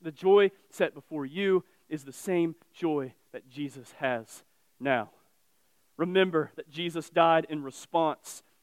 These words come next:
to our rejection of him. And as the band comes back up to lead us in worship,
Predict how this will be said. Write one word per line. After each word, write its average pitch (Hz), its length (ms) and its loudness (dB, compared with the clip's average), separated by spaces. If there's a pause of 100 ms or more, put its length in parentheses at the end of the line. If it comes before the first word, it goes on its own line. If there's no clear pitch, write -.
(100)
to 143 140 -10
our 143 320 0 (340)
rejection 135 680 -4 (640)
of 123 100 -12
him. 131 300 -4 (760)
And 147 80 -4
as 151 220 -4 (140)
the 147 80 -8
band 175 440 0
comes 170 220 -6
back 165 260 2
up 170 280 0
to 135 160 -6 (480)
lead 170 180 -2
us 165 320 0
in 147 160 -8
worship, 143 420 -6